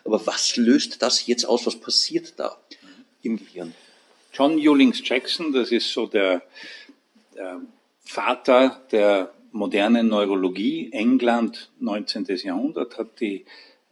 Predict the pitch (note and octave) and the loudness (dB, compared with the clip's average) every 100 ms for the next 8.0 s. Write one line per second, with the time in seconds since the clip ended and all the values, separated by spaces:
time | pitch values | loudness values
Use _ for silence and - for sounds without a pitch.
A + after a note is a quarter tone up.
0 | C3 A#2 - - A2+ A2 A2+ A2 A#2 - | -12 -12 -12 -8 -6 -4 -2 -2 0 -4
1 | B2 G#2+ G#2+ G#2+ G#2+ F2+ C3+ A#2+ C#3+ - | -6 -8 -8 -6 -8 -6 -8 -4 -6 -6
2 | C3 B2+ C3+ C3 A#2+ A2+ F#2+ G2 F#2+ F2+ | -4 0 0 -2 -6 -6 -8 -8 -10 -10
3 | - A2+ - - C3 - - B2 A#2 C3+ | -2 -2 -2 -6 -8 -8 -4 -4 -2 -4
4 | C3 - C#3+ C3 C3 A#2+ G#2 - D3 D#3 | -6 -6 -8 -4 -4 -4 -12 -6 -2 -2
5 | C#3+ B2+ B2+ A#2 A#2 A#2 A#2+ G#2 F2+ G2+ | -2 0 0 0 -4 -6 -8 -8 -8 -6
6 | F2+ A2 A#2 B2 A#2+ - A2+ G2 G2 - | -2 -2 0 -2 -2 -4 -12 -6 -6 -8
7 | - - - F#2 F2+ - - - - - | -14 -12 -10 -10 -12 -14 -10 -12 -12 -20